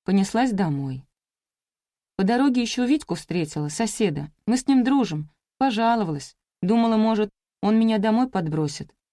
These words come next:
Но он был занят, на заказ ехал. «На заказ?» — не поняла Агата. «Ага», — кивнула Рита. «Он таксистом подрабатывает. С поселка все в основном с ним и уезжают».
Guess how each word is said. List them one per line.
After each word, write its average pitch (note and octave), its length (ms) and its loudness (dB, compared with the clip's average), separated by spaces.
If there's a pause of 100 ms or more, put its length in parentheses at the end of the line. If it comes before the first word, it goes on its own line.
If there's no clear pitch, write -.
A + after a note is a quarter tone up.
(440)
Но A#3 240 4
он E4+ 140 2
был C#4+ 140 2
занят, A#3 400 -2 (260)
на F3 100 -4
заказ F#3 400 -2
ехал. D3 400 -8 (580)
«На F3+ 140 0
заказ?» — D#3 500 -4 (240)
не D#3 80 -2
поняла D#3+ 360 -4
Агата. D3+ 440 -6 (260)
«Ага», — A#3 480 0 (120)
кивнула E3 400 -4
Рита. D#3+ 340 -8 (340)
«Он A3+ 180 0
таксистом C4 540 -2
подрабатывает. D#3+ 760 -2 (440)
С - 40 -20
поселка G#3 720 2
все A#3 200 -2
в G#3 60 0
основном G3+ 460 2
с - 120 -6
ним G3+ 200 2
и G3+ 60 2
уезжают». D#3 600 0